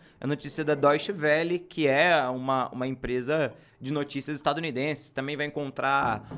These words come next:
correlatos dessa notícia na B B C, que é da Inglaterra. É, e nessa notícia, fala-se bastante sobre o, a ideia da Rússia e do Brasil,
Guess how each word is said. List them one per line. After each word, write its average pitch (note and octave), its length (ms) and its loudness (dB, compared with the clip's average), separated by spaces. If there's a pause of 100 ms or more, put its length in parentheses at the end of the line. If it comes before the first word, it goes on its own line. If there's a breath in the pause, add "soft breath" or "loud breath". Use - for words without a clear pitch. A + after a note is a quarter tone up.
(120 loud breath)
correlatos D3 560 4
dessa C#3 220 -4
notícia C#3+ 440 -4
na C#3+ 100 -4
B C3 120 -4
B F3+ 140 0
C, E3+ 320 -2
que D#3+ 100 -8
é B2+ 40 -8
da C#3+ 80 -2
Inglaterra. D3 480 -4 (600 loud breath)
É, D#3 320 2
e D#4 220 0
nessa F#3+ 260 -4
notícia, D3+ 880 -4 (240)
fala-se D#3 320 2
bastante D#3+ 420 -4
sobre D#3+ 240 -2
o, F3 220 -2
a C3+ 140 2
ideia C#3+ 420 2
da C3+ 160 -2
Rússia C#3+ 420 -4
e B2+ 60 -6
do B2+ 80 -10
Brasil, C#3+ 500 -2